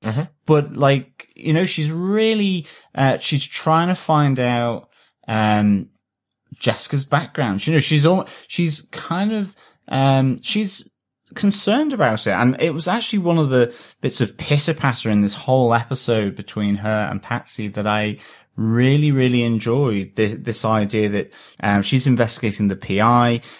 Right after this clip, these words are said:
Speaker 2: you know, and she's pushing Jessica though. She's trying to get her to confront her past.
Speaker 1: Yeah.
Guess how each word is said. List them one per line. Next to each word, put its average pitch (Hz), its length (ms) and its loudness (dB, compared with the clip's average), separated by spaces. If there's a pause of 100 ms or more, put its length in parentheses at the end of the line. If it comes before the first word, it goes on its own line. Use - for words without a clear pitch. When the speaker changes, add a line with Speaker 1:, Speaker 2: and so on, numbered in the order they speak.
(120)
Speaker 2:
you 117 100 0
know, 110 360 4
and 120 480 0 (360)
she's - 300 -2
pushing 190 720 0
Jessica 107 480 -2
though. 90 220 -6
She's - 360 -6 (160)
trying 147 520 2
to 151 100 -4
get 120 280 2
her 107 200 -2 (220)
to - 140 -6
confront 107 760 0
her 98 160 -2
past. - 480 -10
Speaker 1:
Yeah. 80 220 2